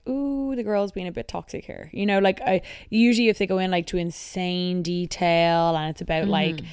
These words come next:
Speaker 1: you know, last week we were out and then they went up to her and then he said he was gonna buy a drink and then she went up to the bar and bought a drink with him. It's like, that's just
Speaker 2: And I was
Speaker 1: obviously
Speaker 2: left out. So here we go, like, just to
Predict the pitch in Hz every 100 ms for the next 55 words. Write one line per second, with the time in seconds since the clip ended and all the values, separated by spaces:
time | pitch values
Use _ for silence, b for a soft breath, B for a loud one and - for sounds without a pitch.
0 | B B B 202 165 240 233 - - -
1 | 139 127 - 196 185 190 269 208 190 -
2 | 202 233 185 170 160 277 294 - - 233
3 | 262 202 180 147 - 170 185 196 - 320
4 | 220 175 180 196 220 226 269 311 311 302
5 | 220 214 208 B B - 220 240 262 226
6 | 214 208 208 214 190 - 180 143 - 196
7 | 196 240 247 220 202 190 - - 180 -
8 | 170